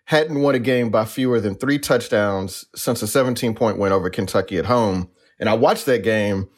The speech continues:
and the final wasn't even as close as the score. So I just think when I come back to Saturday, it isn't to say that Georgia was overrated or that Bama was a little underrated. It's just that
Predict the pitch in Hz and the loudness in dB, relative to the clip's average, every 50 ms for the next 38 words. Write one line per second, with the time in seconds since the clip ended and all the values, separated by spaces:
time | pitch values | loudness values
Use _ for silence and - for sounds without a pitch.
0 | _ _ _ - - 151 131 123 - 156 143 147 139 123 123 117 104 117 110 110 | _ _ _ -2 0 0 0 2 2 2 2 2 2 2 0 0 0 0 0 0
1 | 98 98 92 - - 117 101 95 104 95 85 87 - - 180 185 170 131 120 - | 0 -2 -2 0 0 0 0 0 -2 -6 -6 -6 -4 0 2 4 4 4 2 2
2 | - 139 123 117 110 104 - _ _ _ _ - 151 180 226 226 226 - 196 180 | 2 2 4 4 2 0 -2 _ _ _ _ 0 2 2 2 0 0 -2 -2 -2
3 | 170 - - 123 127 127 127 123 120 104 - _ _ _ _ _ - - 143 131 | -4 -6 -4 0 2 2 2 2 0 -2 -8 _ _ _ _ _ -4 0 0 2
4 | 117 127 117 113 - - - 120 98 - - - 131 123 117 113 104 95 90 87 | 2 2 0 0 -2 -4 -2 -2 -2 0 0 2 2 2 2 2 0 -2 -2 -4
5 | 82 85 - _ _ _ - 151 156 165 202 214 226 170 160 - - 160 143 123 | -4 -6 -8 _ _ _ 0 2 2 2 4 2 0 -2 0 0 2 2 2 2
6 | 120 101 92 110 117 117 110 110 104 92 87 - 110 123 135 127 127 123 120 123 | 0 -2 0 2 2 2 2 2 -2 -4 -2 0 2 2 2 2 2 2 2 2
7 | 117 117 120 117 113 113 110 110 - _ _ _ _ - 98 90 92 82 117 113 | 2 2 2 0 0 -2 -4 -6 -12 _ _ _ _ -2 -2 -2 0 0 2 2
8 | 110 110 110 104 104 95 90 92 104 117 113 110 98 104 113 120 120 117 107 107 | 2 2 2 0 0 0 0 0 2 2 2 2 2 2 0 2 2 2 2 2
9 | 110 110 107 104 101 98 98 - - - _ - 123 113 117 160 160 160 - 160 | 2 2 2 0 0 -2 -4 -10 -20 -12 _ -4 -2 2 2 2 2 2 0 2
10 | 151 139 - - | 2 2 0 -4